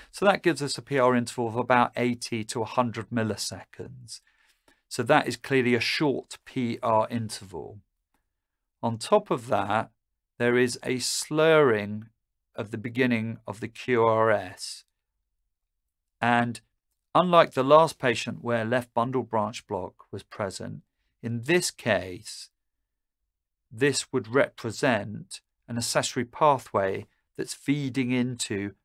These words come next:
non-specialist conducting tissue, and hence the slurring, which we call a delta wave. So this patient has a short P R interval with slurring of the Q R S. So this patient has an accessory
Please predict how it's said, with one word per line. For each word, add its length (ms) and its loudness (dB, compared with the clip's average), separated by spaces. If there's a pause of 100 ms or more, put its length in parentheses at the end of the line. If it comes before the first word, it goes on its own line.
(100)
non-specialist 960 -2
conducting 540 -4
tissue, 520 -12 (260)
and 100 -10
hence 260 -2
the 120 -10
slurring, 600 -2 (180)
which 200 -8
we 100 -4
call 220 -8
a 60 -4
delta 480 0
wave. 440 -12 (320)
So 120 -8
this 200 4
patient 400 0
has 300 -2
a 120 -2
short 480 0
P 160 -2
R 200 0
interval 600 -8 (320)
with 160 -6
slurring 720 4
of 200 -10
the 80 -12
Q 260 -6
R 180 -2
S. 380 -8 (480)
So 180 -8
this 160 -4
patient 420 -6
has 280 -6 (240)
an 120 -8
accessory 720 -8